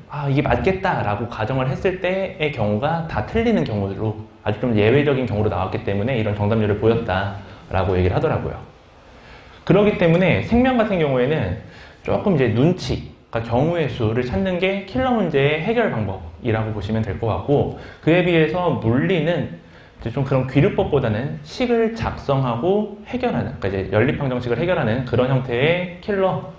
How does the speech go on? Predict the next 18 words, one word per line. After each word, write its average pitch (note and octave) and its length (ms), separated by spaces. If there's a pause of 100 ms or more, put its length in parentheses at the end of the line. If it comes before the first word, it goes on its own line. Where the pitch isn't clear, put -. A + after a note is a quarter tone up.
(180)
문제를 A2 460
계산한다 A#2 440
생각하시면 B2+ 420
될 F2 60
것 F#2 80
같습니다. E2+ 320 (560)
지구과학은 F#3+ 720
또 E3+ 80
익히 A#2 240
들으셔서 C3+ 360
아시겠지만 A2 680 (160)
좀 B2 120
자료 D#3 380
해석이나 C#3 720
이제 G2+ 120
문장 C#3 540
구성에서, G#2+ 1200 (140)
그러니까 E2+ 260